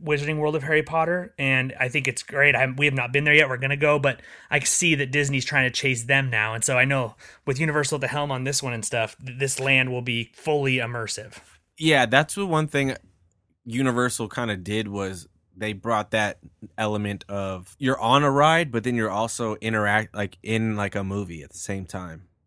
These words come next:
Speaker 1: Yeah.
Speaker 2: You go back and forth, you're sliding through, much like, I, I would even say, like, the Toy Story ride is kind
Speaker 1: Yeah.
Speaker 2: of like that. It's like that where, but they c-, they make you feel like on the Harry Potter, there's, like, giant spiders and you're in this cave and you're, like, flying around.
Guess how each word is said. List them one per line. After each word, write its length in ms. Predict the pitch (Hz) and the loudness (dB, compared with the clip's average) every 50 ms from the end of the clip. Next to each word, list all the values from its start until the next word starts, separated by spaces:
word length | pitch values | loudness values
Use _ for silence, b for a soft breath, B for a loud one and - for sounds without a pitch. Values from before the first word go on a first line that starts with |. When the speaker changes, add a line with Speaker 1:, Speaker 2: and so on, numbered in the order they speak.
| _ _ _ - | _ _ _ -4
Speaker 1:
Yeah. 220 | 156 143 127 123 - | -2 -2 -2 -2 -4
Speaker 2:
You 120 | 117 113 | -2 2
go 100 | 117 120 | 2 4
back 220 | 113 113 110 107 - | 4 4 2 2 0
and 120 | 107 95 | -6 -6
forth, 300 | - 113 110 110 107 - | -2 0 0 0 0 -4
you're 100 | 98 95 | -8 -10
sliding 320 | - - 113 113 113 110 101 | -6 -2 -2 -2 -2 -2 -4
through, 160 | 120 120 117 - B B B B B B | -6 -6 -6 -8 B B B B B B
much 220 | 151 214 233 - | 4 4 4 4
like, 260 | 277 262 247 - - _ _ - | 2 0 -2 -4 -12 _ _ -14
I, 400 | 127 - - - - 127 123 - _ | -14 -14 -14 -14 -12 -12 -12 -6 _
I 80 | 123 139 | 2 2
would 100 | 165 170 | 4 4
even 160 | 160 151 147 | 2 2 0
say, 140 | - 156 143 | 0 2 2
like, 180 | 131 117 - _ _ _ | 2 0 -2 _ _ _
the 120 | - 113 | -4 -4
Toy 260 | 104 - - 123 127 | -4 -2 -2 -2 -2
Story 340 | 127 - - 127 107 98 98 | -2 -2 -4 -4 -2 -2 -4
ride 380 | 95 92 90 87 90 98 - - _ _ _ _ _ _ _ _ _ _ _ _ _ _ - | -4 -6 -6 -6 -8 -10 -14 -16 _ _ _ _ _ _ _ _ _ _ _ _ _ _ -12
is 100 | - - | -6 0
kind 120 | 208 247 | 4 6
Speaker 1:
Yeah. 60 | 254 - | 6 6
Speaker 2:
of 60 | 95 | 4
like 200 | 101 101 101 - | 2 -2 -4 -4
that. 220 | - 95 92 87 - | -8 -10 -10 -10 -6
It's 100 | - - | -2 0
like 180 | 147 139 - | 0 0 2
that 320 | 143 139 131 123 117 - 107 | 4 4 4 4 2 0 -2
where, 240 | 113 110 107 104 - | -2 -2 -2 -2 -4
but 340 | 92 92 113 107 104 - - _ _ _ _ _ _ _ _ _ _ _ | -4 -2 0 0 0 -4 -8 _ _ _ _ _ _ _ _ _ _ _
they 160 | - 127 170 165 | 0 0 0 0
c-, 100 | - - - | -4 -4 -2
they 140 | 127 131 | 0 0
make 200 | 139 143 143 - | 2 0 0 -2
you 80 | 143 135 | -4 -6
feel 240 | - - 143 139 135 | -4 -2 -2 0 2
like 220 | 123 113 110 107 | 2 0 0 -2
on 100 | 110 110 | -4 -4
the 60 | 107 | -2
Harry 180 | 110 120 117 117 | -2 -2 -2 -2
Potter, 400 | 107 - 117 113 113 110 113 113 | -2 -2 0 0 0 0 -2 -2
there's, 160 | 104 101 98 | -4 -6 -8
like, 140 | 101 95 87 | -10 -10 -10
giant 300 | - 117 113 110 101 85 | -8 -6 -6 -6 -8 -10
spiders 520 | - - 117 120 117 120 117 120 117 101 | -10 -6 -4 -2 -2 -2 -2 -4 -6 -6
and 100 | 104 107 | -8 -8
you're 120 | 107 107 113 | -8 -8 -8
in 220 | 120 127 127 113 | -6 -6 -6 -6
this 240 | 110 120 110 98 - | -6 -8 -8 -8 -8
cave 340 | - - 127 127 127 120 113 | -6 -4 -2 -2 -2 -2 -2
and 200 | 107 104 104 95 | -4 -6 -6 -4
you're, 100 | 104 110 | -4 -4
like, 140 | 104 98 - | -4 -4 -6
flying 360 | - - 120 123 120 117 113 | -8 -4 0 0 0 0 0
around. 380 | 113 110 117 120 117 113 110 | 0 0 0 0 0 0 -2